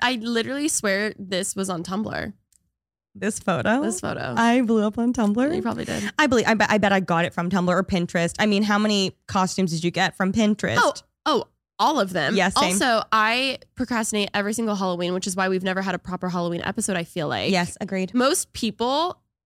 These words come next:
Speaker 1: do this. It's like, last minute, what do I have around the house? What can I
Speaker 2: Yes.
Speaker 1: use? Who wants to actually pay, like, a hundred or two hundred dollars for a freaking costume?
Speaker 2: Mm-hmm,
Speaker 1: Like,
Speaker 2: mm-hmm.
Speaker 1: no one. Did we do this for this episode? Yes.
Speaker 2: Hmm.
Speaker 1: So I really hope you guys are appreciating it.
Speaker 2: I hope you're watching the YouTube
Speaker 1: <laughs>
Speaker 2: video.
Speaker 1: I hope you like the green.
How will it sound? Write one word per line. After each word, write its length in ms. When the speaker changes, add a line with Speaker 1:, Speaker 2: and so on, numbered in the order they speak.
Speaker 1:
do 160
this. 480
It's 120
like, 120
last 300
minute, 260
what 180
do 100
I 20
have 140
around 160
the 80
house? 360
What 200
can 100
I 40
Speaker 2:
Yes. 120
Speaker 1:
use? 200
Who 140
wants 220
to 140
actually 500
pay, 440
like, 240
a 80
hundred 380
or 40
two 100
hundred 160
dollars 180
for 100
a 40
freaking 240
costume? 340
Speaker 2:
Mm-hmm, 180
Speaker 1:
Like, 140
Speaker 2:
mm-hmm. 160
Speaker 1:
no 160
one. 180
Did 200
we 120
do 120
this 120
for 80
this 120
episode? 400
Yes. 520
Speaker 2:
Hmm. 120
Speaker 1:
So 120
I 100
really 220
hope 180
you 80
guys 160
are 60
appreciating 500
it. 100
Speaker 2:
I 20
hope 220
you're 100
watching 260
the 160
YouTube 180
Speaker 1:
<laughs> 40
Speaker 2:
video. 160
Speaker 1:
I 40
hope 200
you 120
like 180
the 80
green. 420